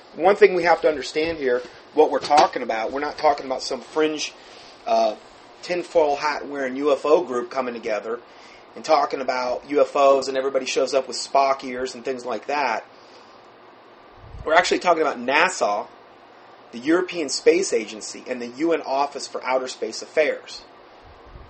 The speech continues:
Okay, some kind of heavy hitters here. Going further,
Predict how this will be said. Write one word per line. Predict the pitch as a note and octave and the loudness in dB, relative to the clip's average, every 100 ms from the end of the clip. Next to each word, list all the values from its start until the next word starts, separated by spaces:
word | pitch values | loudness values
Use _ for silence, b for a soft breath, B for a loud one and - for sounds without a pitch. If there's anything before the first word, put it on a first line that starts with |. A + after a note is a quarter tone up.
| - - | -20 -18
Okay, | - A2+ A#2 - | -6 -4 -4 -10
some | - A#2 G#2+ | -18 -16 -12
kind | D3 C3 | -8 -2
of | |
heavy | D#3 D3+ B2+ | 4 4 4
hitters | D3+ D#3 A#2+ - | -2 0 0 -4
here. | G#2 - - B B B B B - - - - - - - - - - - - - | -10 -16 -20 B B B B B -20 -20 -20 -20 -20 -20 -20 -20 -20 -20 -20 -18 -6
Going | C#3 B2 | -6 -4
further, | - D3+ D3 A#2 | 2 6 6 4